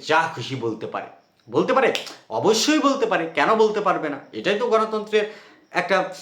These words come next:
দারুণ ব্যাপার, বাক স্বাধীনতার চর্চা, এটাই তো গণতন্ত্রের অন্যতম শর্ত, বাক স্বাধীনতা তো নিশ্চিত করা। তো সেটা গণতন্ত্রে, সেটা সংসদে কেন থাকবে না? অবশ্যই থাকবে, সংসদই তো গণতন্ত্রের অন্যতম একটা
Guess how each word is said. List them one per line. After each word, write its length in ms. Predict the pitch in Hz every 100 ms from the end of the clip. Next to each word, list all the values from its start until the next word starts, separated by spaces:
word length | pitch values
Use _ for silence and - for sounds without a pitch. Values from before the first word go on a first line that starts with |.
| - 113
দারুণ 380 | 147 165 196 170
ব্যাপার, 380 | 170 165 151 - -
বাক 180 | 151 -
স্বাধীনতার 500 | 175 175 170 160 151 143 -
চর্চা, 420 | 156 - 139 -
এটাই 220 | 160 226
তো 280 | 220 185 - 135
গণতন্ত্রের 420 | 139 147 139 139
অন্যতম 320 | 139 135 123
শর্ত, 380 | - 135 - 135 - - -
বাক 160 | 131
স্বাধীনতা 500 | - 139 127 120 113 - - _ -
তো 120 | 143
নিশ্চিত 400 | 143 151 147 131
করা। 160 | 127 139
তো 280 | 220 - -
সেটা 200 | 202 202
গণতন্ত্রে, 760 | 165 156 170 185 - 165 170 - -
সেটা 440 | - 165 165 - -
সংসদে 440 | 190 202 202 180
কেন 220 | 165 139
থাকবে 260 | 127 107 110
না? 160 | 110 -
অবশ্যই 460 | - 196 262 - 214
থাকবে, 340 | 143 113 120 - _ _ -
সংসদই 520 | 151 147 185 160 165
তো 260 | 175 170 - -
গণতন্ত্রের 440 | 156 147 151 143
অন্যতম 360 | 135 131 127 123
একটা 340 | 117 120 113